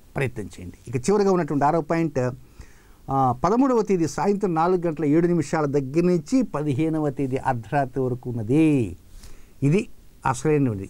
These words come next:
దుర్గాష్టమి, మహాలక్ష్మి, విజయదశమి అంటాం కదా, పండగ వాతావరణం అంతా దాంట్లో ఉంటుంది. పదిహేనవ తేదీ విజయదశమి పర్వదినం కనుక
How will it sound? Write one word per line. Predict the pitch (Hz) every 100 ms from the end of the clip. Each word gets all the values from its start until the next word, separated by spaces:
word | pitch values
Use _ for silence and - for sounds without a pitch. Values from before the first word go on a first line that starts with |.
| -
దుర్గాష్టమి, | 139 127 139 139 - 139
మహాలక్ష్మి, | 131 139 127 131
విజయదశమి | 123 131 123 127
అంటాం | 123 127
కదా, | 127 151
పండగ | 147 143 139
వాతావరణం | 135 120 135 127
అంతా | 131 151
దాంట్లో | 135 131 139
ఉంటుంది. | 127 123 135 156 - - - -
పదిహేనవ | 139 131 151 143
తేదీ | 139 127
విజయదశమి | 127 143 123 135
పర్వదినం | 113 139 147 147 165 147 - - - - - - -
కనుక | 151 151 135 110